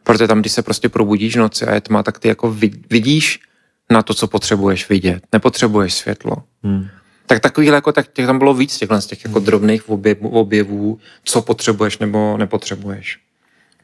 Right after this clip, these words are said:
Speaker 1: A docela dobrá reklama pro Apple, já jsem si nevzal skoro žádný Apple věci, protože jsem se bál, že vlastně jako f-,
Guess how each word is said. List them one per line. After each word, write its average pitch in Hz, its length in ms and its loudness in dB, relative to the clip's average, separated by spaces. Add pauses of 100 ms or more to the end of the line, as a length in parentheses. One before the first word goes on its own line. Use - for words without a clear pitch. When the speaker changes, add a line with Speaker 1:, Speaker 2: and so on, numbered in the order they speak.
(520)
Speaker 1:
A 123 60 4
docela 123 220 2
dobrá 127 240 4
reklama 131 300 0
pro 120 180 0
Apple, 113 220 0
já 113 40 0
jsem 113 120 -12
si 113 100 -10
nevzal 117 300 0
skoro 113 260 0
žádný 117 300 0
Apple 117 200 -4
věci, 120 520 0
protože - 140 -6
jsem 113 120 -2
se 113 140 0
bál, 101 340 0
že 104 160 0
vlastně 101 360 -4
jako 104 300 -2
f-, 101 300 -6